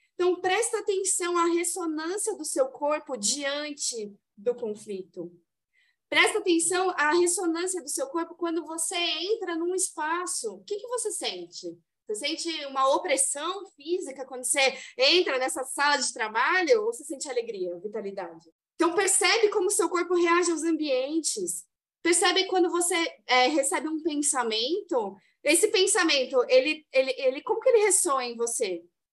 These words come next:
Você pensa um negócio. E aí, o que acontece com o seu corpo quando você pensa nisso? Você fica mal, deprê, não consegue levantar mais? Então, manda embora, ó, L X com esse pens-, O L X com esse pensamento.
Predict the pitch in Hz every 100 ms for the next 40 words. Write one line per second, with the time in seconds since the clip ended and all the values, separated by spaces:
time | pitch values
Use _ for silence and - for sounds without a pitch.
0 | _ - 277 349 320 415 453 403 392 302
1 | 202 202 240 226 285 320 339 508 494 440
2 | 370 - 339 359 349 247 208 214 208 247
3 | 247 - 262 233 269 247 226 190 185 185
4 | 180 - _ _ 269 - 320 240 226 277
5 | 302 233 240 247 240 277 302 262 254 -
6 | 254 262 240 247 247 254 - 262 277 247
7 | 294 381 392 494 508 587 679 554 539 539
8 | 247 226 220 262 339 339 302 359 381 -
9 | 453 - 220 240 262 330 - 285 - 339
10 | - 494 466 - 440 226